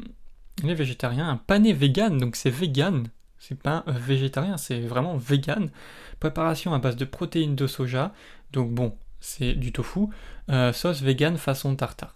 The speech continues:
avec des frites. Et, euh, j'ai pas goûté, donc je sais pas encore si c'est bon. Mais il y a une vraie option. Ils ont fait un effort pour ce restaurant-là qui a réouvert justement. Je pense que du coup,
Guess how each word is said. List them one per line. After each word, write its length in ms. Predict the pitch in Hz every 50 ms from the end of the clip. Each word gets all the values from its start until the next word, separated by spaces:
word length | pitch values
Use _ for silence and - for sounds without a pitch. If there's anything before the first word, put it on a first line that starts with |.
| - - - - -
avec 200 | 165 135 127 123
des 120 | 120 120 117
frites. 360 | - - 143 165 - - - - - - - - - - - - - - - - - - - - - - - - -
Et, 240 | 139 143 160 175 175 - -
euh, 260 | 139 131 123 120 120
j'ai 140 | 117 117 123
pas 140 | - 151 156
goûté, 360 | 143 151 143 139 - 135 139
donc 200 | 139 131 120 113
je 40 | 117
sais 140 | - - 135
pas 120 | - 143
encore 200 | 135 135 - 131
si 140 | - - 131
c'est 160 | - - 127
bon. 280 | 113 - 139 139 170 202 - - - - - - - -
Mais 500 | 143 131 135 156 190 233 269 285 269 - - -
il 80 | 147
y 120 | 131 127 151
a 60 | 190
une 180 | 208 190 147
vraie 200 | 135 123 135 147
option. 540 | 165 165 147 - - - - 135 139 175 208 - -
Ils 200 | 151 139 127 127
ont 120 | 143 175 175
fait 160 | - - 175
un 180 | 170 165 147
effort 300 | 139 135 - - 147 -
pour 160 | - - 131 -
ce 100 | - 135
restaurant-là 640 | 127 127 - - - 131 123 131 120 120 123 143 170
qui 220 | 170 - - 131
a 100 | 120 120
réouvert 640 | 117 113 127 135 160 160 147 127 120 131 143 147 127
justement. 420 | 120 107 - - 123 127 139 139
Je 120 | 131 131
pense 260 | 120 - - 143 139 -
que 140 | - -
du 180 | 131 120 131 135
coup, 220 | 135 - 156 151